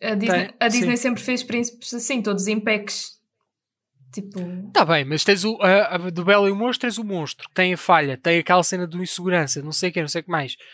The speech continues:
Speaker 2: Tem falhas. Tens
Speaker 1: Oh,
Speaker 2: filmes, por exemplo,
Speaker 1: sim.
Speaker 2: como o Hércules, tem falhas.
Speaker 1: Sim,
Speaker 2: O
Speaker 1: sim,
Speaker 2: Aladdin
Speaker 1: sim.
Speaker 2: tem falhas, tem tudo falhas. Ali ele é só como se fosse um deus, está ali à, à frente. Mas pronto.
Speaker 1: Então, mas olha,
Speaker 2: Isso
Speaker 1: o
Speaker 2: já
Speaker 1: da
Speaker 2: não
Speaker 1: Branca
Speaker 2: vou
Speaker 1: de Neve, o da
Speaker 2: questionar
Speaker 1: Branca de
Speaker 2: a,
Speaker 1: Neve não
Speaker 2: a
Speaker 1: tinha
Speaker 2: escrita.
Speaker 1: falhas também.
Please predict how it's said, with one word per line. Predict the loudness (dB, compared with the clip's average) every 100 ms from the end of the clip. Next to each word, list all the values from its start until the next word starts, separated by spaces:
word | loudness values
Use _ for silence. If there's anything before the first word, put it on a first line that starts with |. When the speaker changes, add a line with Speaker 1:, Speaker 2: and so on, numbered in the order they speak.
| -12 -4
Speaker 2:
Tem | 0
falhas. | 4 4 4 0 -4 -8 -20 -20 -2
Tens | 2 4
Speaker 1:
Oh, |
Speaker 2:
filmes, | 4 2
por | 0
exemplo, | 2 2 0
Speaker 1:
sim. | -2
Speaker 2:
como | -2 4
o | 4
Hércules, | 4 0 -4 -2
tem | 0 0
falhas. | 4 4 4 2 -2 -4
Speaker 1:
Sim, | -4 -2 2
Speaker 2:
O |
Speaker 1:
sim, | 6
Speaker 2:
Aladdin | 8 8 4
Speaker 1:
sim. | 0
Speaker 2:
tem | -2 -2
falhas, | 2 2 4 2 -2 -2
tem | -4
tudo | -4 -6
falhas. | 2 2 2 -2
Ali | -6 -2
ele | -2 0
é | 0
só | 0 2 2 0 -4 _ -20 _ _ _ -10
como | -6
se | 0
fosse | 0 2
um |
deus, | 4 4 4 -2
está | 0
ali | 2 2 2
à, | 2 2 0
à |
frente. | -2 -4 -6 -8
Mas | -10
pronto. | -8 -12 -14 _ _ _
Speaker 1:
Então, | -6 -4 -2
mas | 2
olha, | 2 2
Speaker 2:
Isso | 2
Speaker 1:
o | 4
Speaker 2:
já | 6
Speaker 1:
da |
Speaker 2:
não | 4 2
Speaker 1:
Branca | 2
Speaker 2:
vou | 2
Speaker 1:
de |
Neve, | 2
o | 4
da | 4
Speaker 2:
questionar |
Speaker 1:
Branca | 4 2
de |
Speaker 2:
a, | 0
Speaker 1:
Neve | -2
não | -4
Speaker 2:
a |
Speaker 1:
tinha | -4 -4
Speaker 2:
escrita. | 0 0
Speaker 1:
falhas | 2 -2 -2
também. | -6 -8